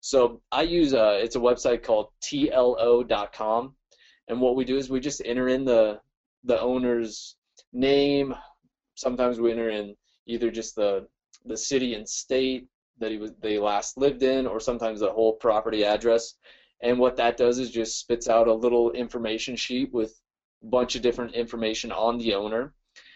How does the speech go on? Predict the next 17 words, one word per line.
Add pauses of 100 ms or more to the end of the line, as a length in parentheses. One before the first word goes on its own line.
(180)
And
then
what
we
do
is
we
simply
just
give
'em
a
call
and
say,
"Hey, (580)
um,